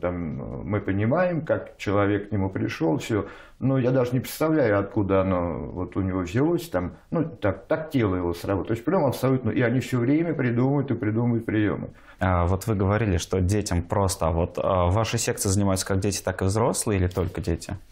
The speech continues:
Speaker 1: Дети занимаются, взрослые, да. Но у меня как бы, э, у меня вообще,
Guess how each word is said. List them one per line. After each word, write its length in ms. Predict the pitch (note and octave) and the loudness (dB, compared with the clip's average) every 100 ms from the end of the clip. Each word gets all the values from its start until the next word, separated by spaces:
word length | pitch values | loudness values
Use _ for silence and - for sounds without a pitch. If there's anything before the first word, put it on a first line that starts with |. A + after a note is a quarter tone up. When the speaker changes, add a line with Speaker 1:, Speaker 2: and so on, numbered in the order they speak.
| - | -6
Speaker 1:
Дети 520 | B2+ A3+ A#3 E3 D3+ - - B2 | 0 0 2 2 2 0 -2 -2
занимаются, 600 | A#2+ B2+ D#3+ G#3 F#3 C#3 | 0 2 4 2 2 0
взрослые, 640 | A2+ C3+ D3 D3 B2 A2+ | 0 2 0 0 0 0
да. 420 | G#2+ A2+ G2+ G2 - | 2 2 2 0 0
Но 160 | C#3+ | 0
у 40 | D3+ | 2
меня 400 | D3 D3+ D3 A2+ | 2 4 2 2
как 300 | - A#2+ A2 | 0 0 2
бы, 280 | A2+ G2+ - - - - - - - G#2+ | 2 0 -2 -12 -20 -20 -20 -16 -10 0
э, 520 | G#2+ G#2+ G2+ F2 C2 | 2 4 4 0 -2
у 60 | - | -2
меня 160 | C3 C#3+ | 0 0
вообще, 400 | C3+ A#2 G2+ | 0 0 2